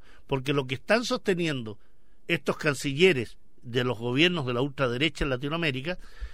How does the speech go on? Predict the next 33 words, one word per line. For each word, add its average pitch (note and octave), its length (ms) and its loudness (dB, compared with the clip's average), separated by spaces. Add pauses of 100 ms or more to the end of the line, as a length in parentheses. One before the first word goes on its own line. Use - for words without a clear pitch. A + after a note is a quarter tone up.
(160)
es C#3+ 140 6
que G3 140 8
los E3+ 180 6
ejercicios E3+ 560 2
militares D#3+ 500 2
de D#3 100 6
Venezuela, C#3+ 600 6 (640)
hechos C4 400 8
en G3 120 8
su G#3 180 4
propio D#4+ 380 10
territorio, C4+ 580 6 (460)
en G#3+ 180 8
defensa A3+ 500 6
de F#3+ 120 8
su D4+ 200 6
soberanía, A3 680 6 (500)
en G3 200 6
las F#3+ 140 8
fr-, - 240 -4
en D#3 100 4
las D#3 120 4
líneas A3+ 300 4
fronterizas, G3 640 8
sobre E3 300 2
todo D4 260 8
con C4 160 0
Colombia, G#3+ 540 8 (560)
por E3+ 180 6
donde G3+ 280 6
transitan G3+ 680 4 (360)
narcos, F3+ 760 8 (180)
paramilitares, D#3+ 1000 6